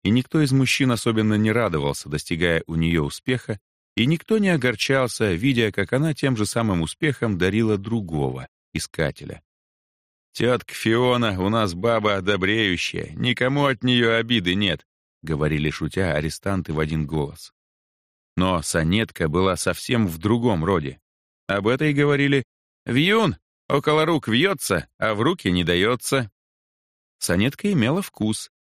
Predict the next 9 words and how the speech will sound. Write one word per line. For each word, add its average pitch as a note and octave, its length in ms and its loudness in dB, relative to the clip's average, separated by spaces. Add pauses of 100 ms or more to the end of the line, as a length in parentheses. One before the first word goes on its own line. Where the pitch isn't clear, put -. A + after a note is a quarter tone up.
(100)
блюла F#2 460 2
выбор C#3+ 460 -2 (300)
и G#2+ 120 2
даже, D3 320 0
может E3 280 2
быть, D3+ 240 0
очень C#3 320 2
строгий A2 580 0
выбор. D2 420 -2